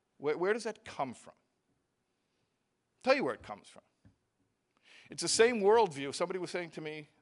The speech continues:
the other day that he says, "You know that a chimpanzee and a human being share ninety-six percent the same D N A?" I didn't mention to him that a human being and a banana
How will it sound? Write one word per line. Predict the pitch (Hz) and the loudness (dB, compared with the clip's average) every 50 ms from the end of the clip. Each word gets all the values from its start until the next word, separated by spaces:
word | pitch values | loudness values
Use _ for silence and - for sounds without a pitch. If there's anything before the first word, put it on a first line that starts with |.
| _ _ - | _ _ -6
the | - 160 | -4 -2
other | 160 165 156 | -2 -2 0
day | 147 156 139 107 - - _ _ _ _ - - - _ _ _ _ _ _ _ _ _ _ _ _ _ _ _ _ - | 0 -2 -2 -2 -4 -10 _ _ _ _ -20 -20 -20 _ _ _ _ _ _ _ _ _ _ _ _ _ _ _ _ -8
that | - 139 139 135 127 127 - | -4 -2 0 0 -2 -4 -6
he | - 143 131 | -8 -8 -8
says, | - 160 131 120 | -8 -8 -8 -8
"You | 139 151 | -6 0
know | 160 180 185 190 | 4 4 4 4
that | 175 165 147 | 4 0 -4
a | 143 | -6
chimpanzee | - - 196 185 160 - 175 165 160 147 131 160 165 | -6 -6 -8 -8 -6 -6 -6 -6 -6 -6 -8 -8 -8
and | 156 | -8
a | 147 | -8
human | 139 156 151 151 135 | -8 -10 -10 -10 -8
being | 127 151 151 151 147 | -8 -8 -6 -8 -8
share | - - 165 143 135 | -8 -6 -6 -6 -4
ninety-six | 135 135 135 139 139 143 - - - - - | -4 -6 -6 -6 -8 -12 -14 -16 -16 -18 -20
percent | - - 139 - - 139 131 123 - | -20 -18 -16 -12 -10 -10 -12 -12 -12
the | 117 | -14
same | - - 127 117 117 | -12 -10 -10 -10 -12
D | 104 117 113 | -12 -12 -12
N | 113 113 | -12 -12
A?" | 113 117 127 131 _ _ _ _ _ _ _ _ _ _ _ _ _ _ _ _ _ _ _ _ _ _ _ _ _ _ _ _ _ _ _ _ _ _ _ _ _ _ _ _ _ _ _ _ _ _ _ _ _ _ _ _ _ _ _ _ _ _ _ _ _ _ _ _ _ _ _ _ _ _ _ _ _ _ _ _ _ _ _ _ _ _ _ - | -14 -16 -18 -20 _ _ _ _ _ _ _ _ _ _ _ _ _ _ _ _ _ _ _ _ _ _ _ _ _ _ _ _ _ _ _ _ _ _ _ _ _ _ _ _ _ _ _ _ _ _ _ _ _ _ _ _ _ _ _ _ _ _ _ _ _ _ _ _ _ _ _ _ _ _ _ _ _ _ _ _ _ _ _ _ _ _ _ -12
I | 131 | -10
didn't | 139 143 143 127 - - - _ _ _ _ _ _ - | -8 -8 -10 -12 -16 -20 -20 _ _ _ _ _ _ -10
mention | 123 135 135 131 - 139 113 | -10 -10 -10 -10 -12 -14 -12
to | - 113 | -12 -12
him | 107 127 117 113 113 - _ _ _ _ _ _ _ _ _ _ _ _ _ _ - | -12 -12 -12 -14 -16 -20 _ _ _ _ _ _ _ _ _ _ _ _ _ _ -18
that | 117 | -18
a | 110 | -16
human | 110 131 127 123 117 | -14 -12 -12 -12 -12
being | 107 127 127 123 120 113 120 - | -10 -10 -10 -12 -12 -14 -18 -18
and | - 117 | -18 -18
a | 107 | -16
banana | 92 120 113 117 123 127 123 117 110 107 | -16 -14 -10 -8 -8 -6 -6 -8 -10 -12